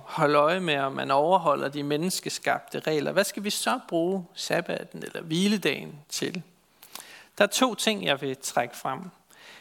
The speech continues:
Det ene, det er, at Jesus siger, at sabbaten blev til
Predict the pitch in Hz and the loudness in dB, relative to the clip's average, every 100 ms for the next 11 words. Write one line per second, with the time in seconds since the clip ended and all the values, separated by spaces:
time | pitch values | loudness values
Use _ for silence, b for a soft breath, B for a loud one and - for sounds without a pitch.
0 | B 214 208 220 247 220 147 160 165 170 | B 2 4 4 4 4 4 4 0 0
1 | 190 226 220 - 185 180 185 - 220 240 | 0 2 0 0 2 2 2 2 4 4
2 | 226 208 190 180 185 - 202 202 | 0 -2 -2 -2 0 0 0 0